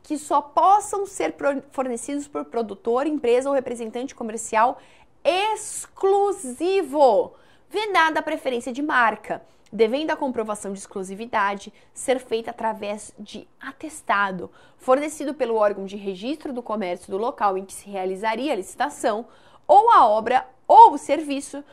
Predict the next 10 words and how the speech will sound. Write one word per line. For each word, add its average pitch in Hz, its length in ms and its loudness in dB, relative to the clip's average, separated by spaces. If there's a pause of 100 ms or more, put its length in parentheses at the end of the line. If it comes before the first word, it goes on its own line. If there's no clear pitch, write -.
(220)
pelo 277 200 2
sindicato, 254 800 -2
federação 214 880 -2
ou 330 220 0
confederação 233 680 -8
patronal, 214 680 -4 (380)
ou 320 140 0
ainda 285 360 -2
pelas 240 300 -4
entidades 214 800 -8